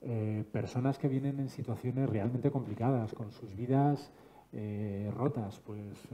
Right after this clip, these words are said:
hay casuísticas, pues os podréis imaginar, eh, casi infinitas, ¿no? Pues desde temas de adicciones, desde temas de violencia machista, desde temas de desestructuración familiar, eh, gente que simplemente ha tenido una mala racha en la vida.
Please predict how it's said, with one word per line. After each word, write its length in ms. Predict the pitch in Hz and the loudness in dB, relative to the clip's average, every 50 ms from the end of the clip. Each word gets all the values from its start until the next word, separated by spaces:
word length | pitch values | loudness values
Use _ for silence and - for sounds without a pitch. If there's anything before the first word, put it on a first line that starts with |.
| 110 | -8
hay 400 | 110 120 120 120 120 120 117 110 - | -4 -4 -2 -2 -2 -4 -4 -4 -4
casuísticas, 720 | - 117 - - 131 - - 139 135 - 131 131 127 - | -4 -4 -4 -6 -10 -6 -6 -4 0 2 2 2 0 -2
pues 220 | - - 110 - - | -6 -14 -14 -12 -12
os 80 | 113 | -12
podréis 340 | - - 117 110 113 110 - | -8 -6 -4 -4 -4 -4 -4
imaginar, 520 | 127 117 110 107 - 110 107 120 123 113 107 | -4 -4 -4 -4 -4 -2 0 0 0 0 0
eh, 380 | 101 104 98 98 95 98 95 - - - - - - - | -4 -6 -8 -12 -12 -14 -16 -16 -18 -20 -20 -20 -18 -10
casi 240 | - 107 - - 120 | -10 -8 -6 -6 -6
infinitas, 500 | 110 - 120 120 135 131 - 110 104 113 | -4 -4 -2 -2 -2 -2 -2 -2 -2 -2
¿no? 140 | 127 131 117 | -2 -4 -4
Pues 180 | - 110 98 | -6 -10 -12
desde 300 | 104 104 98 98 101 98 | -12 -12 -10 -10 -10 -8
temas 300 | - 110 107 117 120 110 117 | -6 -4 -2 -2 -2 -2 -2
de 220 | 120 120 120 113 - - - - - - - | -2 -2 -2 -2 -6 -10 -20 -20 -20 -12 -6
adicciones, 840 | 110 110 117 113 - - - 143 143 139 139 139 139 139 139 135 113 | -4 -4 -4 -4 -6 0 2 4 4 4 4 2 2 2 0 -2 -4
desde 220 | 113 110 - 117 | -6 -6 -6 -6
temas 360 | 107 - 113 110 120 120 117 113 | -2 -2 0 0 0 0 0 0
de 340 | 120 120 117 117 117 117 | -2 0 2 2 2 0
violencia 560 | 113 110 117 113 117 120 120 120 - 127 123 120 117 120 120 120 | 0 0 0 2 2 0 0 -2 -2 -2 0 0 0 0 -2 -2
machista, 840 | 117 117 117 - 143 139 135 - - 143 135 135 135 135 135 131 131 - - - - - | -2 -4 -4 -4 -4 -6 -6 -4 -2 0 2 2 4 2 2 0 -2 -6 -18 -20 -12 -8
desde 200 | 113 104 101 110 | -8 -6 -4 -2
temas 340 | - 123 120 120 120 120 117 | 0 0 2 2 2 0 0
de 200 | 123 117 117 113 | 0 0 0 0
desestructuración 840 | 113 110 - 127 117 - - 107 - - 127 117 104 - 131 123 117 | -2 -2 -4 -4 -4 -4 -8 -8 -6 -2 -2 -2 0 0 -2 -2 0
familiar, 680 | - 117 117 123 120 120 135 139 135 135 135 135 131 123 - - - - - - - - | 0 -2 0 2 4 6 6 6 8 6 6 4 2 0 -4 -12 -20 -20 -20 -20 -12 -8
eh, 460 | 127 117 113 117 117 117 117 113 117 - - | -4 -2 0 0 2 2 0 0 -2 -6 -6
gente 260 | - - 156 147 151 | -2 0 2 2 4
que 80 | - 139 | 2 2
simplemente 500 | - 147 139 131 135 135 143 147 135 139 | 0 -2 0 2 4 4 4 4 2 2
ha 60 | 131 | 2
tenido 240 | 127 123 127 139 135 | 2 2 0 0 0
una 140 | 127 120 110 | 2 0 2
mala 280 | 120 135 139 131 127 | 4 6 6 6 6
racha 260 | 127 135 135 131 - 131 | 6 4 2 2 2 0
en 100 | 120 113 | 0 0
la 80 | 101 | 0
vida. 320 | 107 143 160 147 143 151 | 2 4 6 4 4 2